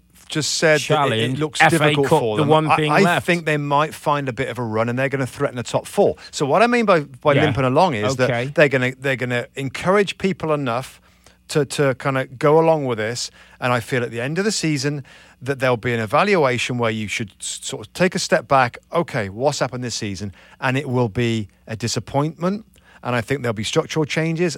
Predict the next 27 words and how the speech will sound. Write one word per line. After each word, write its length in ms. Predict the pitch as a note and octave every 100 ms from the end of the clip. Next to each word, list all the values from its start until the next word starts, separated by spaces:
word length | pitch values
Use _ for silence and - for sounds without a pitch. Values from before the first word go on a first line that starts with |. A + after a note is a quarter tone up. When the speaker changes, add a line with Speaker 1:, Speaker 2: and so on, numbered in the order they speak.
| -
Speaker 1:
and 100 | B2+
I 120 | B2
think 260 | - C3 B2+
they'll 100 | A#2+
look 160 | C3
for 120 | - G#2+
a 20 |
different 320 | A#2 D3 G#3
manager 520 | E3+ C3 A#2+ C3 C#3+ -
Speaker 2:
Mm. 240 | F2+ E2+ D#2
Speaker 1:
for 140 | - A#2
the 100 | B2
summer 480 | - D#3 A2+ A#2+ - _ _ -
to 120 | C#3+
go 160 | C3 B2
forward, 260 | - A2+
because 260 | F2+ A2+ C3+
this 140 | C3
is 160 | G#2+ -
three 320 | - C#3 G#3
full 200 | F#3+ A3
seasons 440 | F#3+ G3 D#3 E3 C3
now, 300 | D3+ D3 -
and 100 | C#3
if 140 | A2+
we're 120 | D#3+ F#3+
saying 540 | - A3+ D3+ G2+